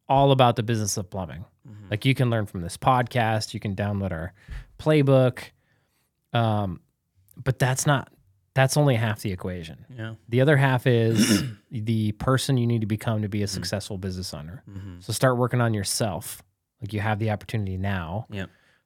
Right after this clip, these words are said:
Speaker 1: I would go, I would start waking up early,
Speaker 2: Mm.
Speaker 1: right? Early to bed, early to rise, keeps you healthy, wealthy, and wise.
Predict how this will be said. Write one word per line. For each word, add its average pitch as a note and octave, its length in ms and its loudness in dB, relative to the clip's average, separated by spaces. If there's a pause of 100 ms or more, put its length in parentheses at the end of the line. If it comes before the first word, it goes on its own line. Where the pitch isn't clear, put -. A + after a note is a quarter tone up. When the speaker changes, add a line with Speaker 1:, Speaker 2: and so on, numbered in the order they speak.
(140)
Speaker 1:
I A2+ 140 2
would G#2+ 240 -2
go, G2+ 400 2 (340)
I B2 60 4
would A#2 180 0
start - 560 -2 (540)
waking A#2 400 0
up G#2+ 200 -2
early, E2+ 400 -10 (120)
Speaker 2:
Mm. G2 160 -10
Speaker 1:
right? G2+ 220 -4 (160)
Early B2+ 220 4
to A#2 80 4
bed, A2+ 420 2
early A2+ 260 0
to G#2+ 80 0
rise, G#2 380 -2
keeps - 240 -10
you A2 80 -6
healthy, G#2 300 -4
wealthy, G2 320 -4
and G2 120 -6
wise. F#2 480 -8